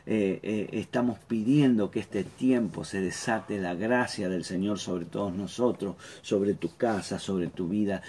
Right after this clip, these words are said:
sobre esto que vamos a, a, a comenzar, que son las redes Zoe, eh, virtuales, y vamos, y, y que Él nos vaya haciendo conocer el camino que debemos recorrer.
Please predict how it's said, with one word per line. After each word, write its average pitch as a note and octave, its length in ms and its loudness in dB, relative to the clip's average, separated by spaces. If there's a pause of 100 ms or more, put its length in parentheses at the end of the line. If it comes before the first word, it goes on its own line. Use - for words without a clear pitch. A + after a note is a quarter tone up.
(140)
sobre A#2+ 260 4
esto C3 240 0
que A2 120 2
vamos G#2+ 360 0
a, G2 140 -4
a, G2+ 420 -6
a F2 60 -8
comenzar, F#2 760 2
que F#2+ 280 -4
son G2+ 260 -2
las F#2+ 160 -4
redes G2 360 0
Zoe, A2 460 4 (440)
eh, F#2 220 2
virtuales, G2+ 840 4 (220)
y A#2 100 4
vamos, D3+ 420 6
y, C3 280 4
y C#3 220 0 (180)
que D3+ 300 6
Él F#3 120 6
nos D#3 160 4
vaya D#3 300 4
haciendo C3 500 0
conocer G2+ 640 0 (840)
el A#2 180 0
camino A2 460 6
que F#2+ 100 0
debemos F#2+ 420 2
recorrer. - 520 -6